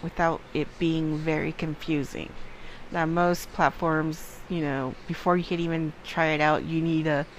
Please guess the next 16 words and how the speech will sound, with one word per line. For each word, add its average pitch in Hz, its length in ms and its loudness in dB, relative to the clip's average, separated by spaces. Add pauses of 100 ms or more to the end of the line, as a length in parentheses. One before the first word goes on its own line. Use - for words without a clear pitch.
(400)
sign 160 320 4
up 151 220 4 (160)
and 139 680 -2 (580)
pick - 200 0
a 156 40 -6
plan. 131 440 -2 (640)
I 165 60 4
like 185 260 4
Anchor 160 340 0
because 165 360 -4
I 117 80 2
don't 147 180 0
have 165 120 -2
to - 60 -6
go 151 120 -4
through - 260 -4